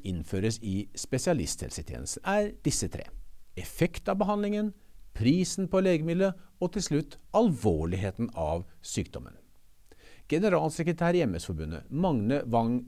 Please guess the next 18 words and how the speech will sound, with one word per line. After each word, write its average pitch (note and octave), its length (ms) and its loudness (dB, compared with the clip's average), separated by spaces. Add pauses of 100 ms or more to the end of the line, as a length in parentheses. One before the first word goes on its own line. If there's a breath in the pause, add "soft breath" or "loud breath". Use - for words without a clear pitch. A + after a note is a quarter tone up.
Fredriksen, E2 540 -4 (260 loud breath)
mener D3 460 2 (100)
rapporten A#2+ 480 0
dokumenterer C#3 640 0 (100)
at F3 220 0 (260 soft breath)
disse F#3 480 2
kriteriene F#2+ 480 -2
er G#2+ 240 0
for D4+ 160 0
snevre. C3 640 2 (320 loud breath)
Han G3+ 180 4
mener A#2 320 0
at C#3+ 220 0
rapporten C3+ 420 0 (240 loud breath)
understreker G#2 560 0
behovet G2+ 480 0
for B2 160 2
at E3+ 240 -2